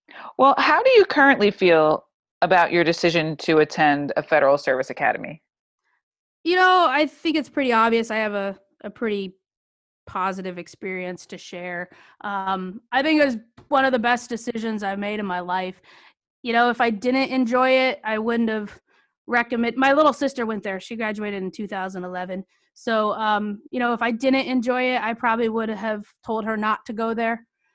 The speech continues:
Speaker 2: So,
Speaker 1: Okay.
Speaker 2: um, yeah, I definitely, I feel great about it. My, my parents became very involved after I graduated. They were involved with the National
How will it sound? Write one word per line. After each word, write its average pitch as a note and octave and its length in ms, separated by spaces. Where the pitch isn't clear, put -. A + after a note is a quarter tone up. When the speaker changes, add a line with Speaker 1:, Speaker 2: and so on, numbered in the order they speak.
Speaker 2:
So, A3 460
Speaker 1:
Okay. G3 100
Speaker 2:
um, F#3+ 480
yeah, G3+ 280
I B3 120
definitely, C4+ 640
I C4+ 60
feel E4 180
great A3 300
about G#3+ 320
it. G#3+ 120
My, B3 360
my C#4 160
parents B3+ 420
became A#3+ 420
very A3+ 360
involved G#3 500
after G3+ 400
I G#3+ 140
graduated. G3+ 800
They G#3 100
were G#3 80
involved G3+ 380
with G3 140
the G3+ 80
National F#3+ 440